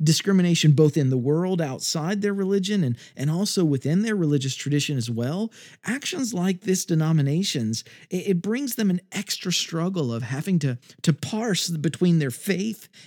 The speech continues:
in a God whom they believe loves them and,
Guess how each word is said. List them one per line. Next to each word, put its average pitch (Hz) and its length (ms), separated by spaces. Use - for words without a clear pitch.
in 165 160
a 151 60
God 165 480
whom 156 200
they 156 140
believe 147 440
loves 151 420
them 110 340
and, 147 200